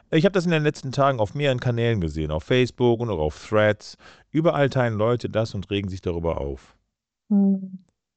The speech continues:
Speaker 2: Hast du mal nach einer offiziellen Quelle gesucht?
Speaker 1: Naja,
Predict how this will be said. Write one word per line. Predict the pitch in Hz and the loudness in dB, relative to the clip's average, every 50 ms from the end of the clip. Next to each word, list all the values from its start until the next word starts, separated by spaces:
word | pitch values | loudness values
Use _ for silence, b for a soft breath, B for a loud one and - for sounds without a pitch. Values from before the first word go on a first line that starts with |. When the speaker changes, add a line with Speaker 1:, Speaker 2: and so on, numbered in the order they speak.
| _ _ _ _ _ _ | _ _ _ _ _ _
Speaker 2:
Hast | 220 208 - | -2 -2 2
du | 254 | 4
mal | 254 254 233 226 | 4 4 6 4
nach | 220 214 | 4 4
einer | 220 220 - | 4 2 2
offiziellen | 214 208 226 208 - - 220 196 190 196 - | 2 0 -2 -4 -2 0 0 2 2 0 -2
Quelle | - - 180 185 208 202 | -2 -2 0 0 0 2
gesucht? | - 226 214 226 247 247 254 - - - - _ _ _ _ _ _ _ _ _ _ _ _ _ _ _ _ _ _ _ _ _ _ _ | 0 0 2 2 2 2 0 -2 -10 -20 -20 _ _ _ _ _ _ _ _ _ _ _ _ _ _ _ _ _ _ _ _ _ _ _
Speaker 1:
Naja, | 73 76 80 82 82 80 82 80 78 | -6 -2 0 0 2 2 0 -2 -4